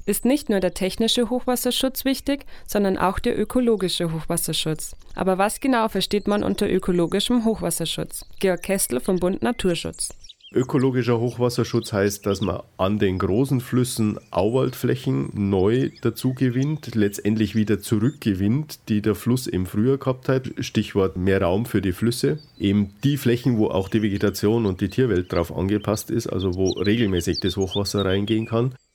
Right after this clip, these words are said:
Speaker 1: Auch Bodenverdichtungen und die Begradigungen der Flüsse begünstigen das Hochwasser.
Speaker 2: Wir müssen es umdrehen und wieder dazu kommen, dass wir Wasser in der Landschaft zurückhalten, weil anders wird man das Thema nicht beherrschen können.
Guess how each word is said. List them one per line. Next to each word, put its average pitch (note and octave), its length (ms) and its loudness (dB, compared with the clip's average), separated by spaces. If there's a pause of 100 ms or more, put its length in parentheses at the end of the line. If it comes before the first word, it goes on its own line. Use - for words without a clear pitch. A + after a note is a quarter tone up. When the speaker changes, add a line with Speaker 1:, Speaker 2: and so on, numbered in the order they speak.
(120)
Speaker 1:
Auch A#3 260 2
Bodenverdichtungen B3+ 1040 0
und - 220 -2
die G#3 80 0
Begradigungen G3+ 800 0
der F#3 100 -2
Flüsse G#3+ 400 -2
begünstigen G#3+ 680 0
das A3+ 200 -2
Hochwasser. E3+ 520 -4 (100)
Speaker 2:
Wir A2 100 4
müssen A2+ 300 2
es F#2 120 2
umdrehen C#3 680 2
und G#2 320 2
wieder G#2+ 180 4
dazu F#2+ 440 0
kommen, B2 340 2
dass G2+ 180 0
wir G2+ 260 2
Wasser G#2+ 460 0
in B2 220 2
der B2 140 2
Landschaft G2+ 420 0
zurückhalten, E2+ 600 0
weil F2+ 340 2
anders A2 400 2
wird G#2+ 160 0
man G2+ 140 2
das F#2+ 340 -2
Thema G2+ 320 2
nicht G2+ 400 -2
beherrschen G2 480 0
können. G#2+ 380 2